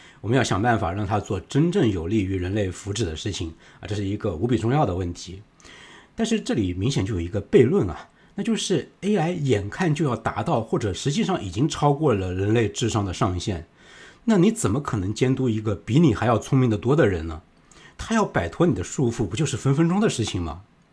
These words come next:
那下面我要说的这四种人机对齐的思路呢，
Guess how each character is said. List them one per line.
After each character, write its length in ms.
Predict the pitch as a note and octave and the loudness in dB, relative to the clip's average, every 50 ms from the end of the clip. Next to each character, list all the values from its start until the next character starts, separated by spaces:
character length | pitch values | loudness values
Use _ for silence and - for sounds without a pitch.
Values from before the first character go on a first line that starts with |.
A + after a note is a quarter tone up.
| _ _ _ _ - - - - - - - - - | _ _ _ _ -20 -20 -20 -20 -20 -20 -20 -14 -8
那 100 | - F#3 | -6 -4
下 180 | - - A3 G#3 | -2 -2 0 2
面 140 | G#3 E3+ | 2 2
我 80 | A#2+ G#2+ | 2 2
要 100 | G#2+ G#2 | 2 0
说 200 | - - C3 B2 | -2 -2 -2 -2
的 80 | A#2 G2+ | -2 -2
这 120 | - A#2 | -2 -4
四 340 | G#2+ - - - - F3+ C#3 | -4 -6 -6 0 4 4 4
种 240 | G2 - F2+ F2 E2+ | 4 2 -2 -4 -4
人 160 | E2 F2 G2 | -4 -4 -2
机 180 | G2+ - B2+ | -2 0 0
对 180 | - D3 C3 G2+ | 2 2 2 0
齐 160 | - - A2 | 0 -2 -6
的 80 | G2 F#2 | -6 -6
思 220 | - - - - A2+ | -6 -6 -4 -2 0
路 160 | B2 A#2+ F#2 | 0 0 0
呢， 120 | D#2+ - | -2 -6